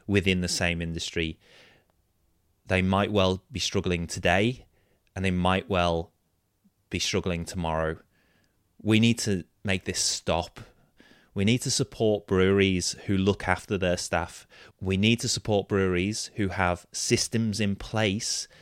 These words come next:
to deal with the issues that their staff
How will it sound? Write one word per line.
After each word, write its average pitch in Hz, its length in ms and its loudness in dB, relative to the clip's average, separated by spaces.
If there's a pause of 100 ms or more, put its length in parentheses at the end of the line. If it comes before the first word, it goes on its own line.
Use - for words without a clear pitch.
(300)
to 101 160 -2
deal 101 640 2 (240)
with 95 460 2 (140)
the 95 220 -4
issues 101 800 -2 (220)
that 92 140 -4
their 90 140 2
staff - 480 -2